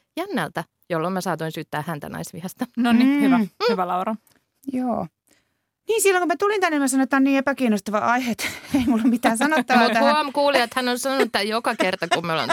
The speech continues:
Speaker 1: tullut tänne studioon.
Speaker 3: <laughs> Mutta tota, siis kyllä mullakin niinku tavallaan heräsi jotain ajatuksia. Ehkä siis, no jos me, niin siis toi, että mä en näe sitä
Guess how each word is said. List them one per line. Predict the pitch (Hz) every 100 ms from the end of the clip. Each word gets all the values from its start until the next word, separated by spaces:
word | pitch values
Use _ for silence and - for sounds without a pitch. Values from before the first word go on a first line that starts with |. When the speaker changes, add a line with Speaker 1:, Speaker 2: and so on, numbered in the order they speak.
| 226
Speaker 1:
tullut | 302 - 247
tänne | - 311
studioon. | - 320 302 240 330 - 330 - 330 247 - - 226
Speaker 3:
<laughs> | - 240 226 427
Mutta | 392 339
tota, | 330 294 330 - - - -
siis | - 403 -
kyllä | 466 440
mullakin | 494 403 403
niinku | 392 381
tavallaan | 403 403 381 392
heräsi | 415 392 349
jotain | 294 269 262
ajatuksia. | 277 269 226 214 220
Ehkä | 220 359 403
siis, | 392 330 - _ _ _
no | 254 269
jos | 226 302 285
me, | 269 - - _ - 247 285
niin | 294 262 226
siis | 254 240
toi, | 302 294
että | 262 - - _
mä | 262 403
en | 392
näe | 330 302
sitä | - 277 269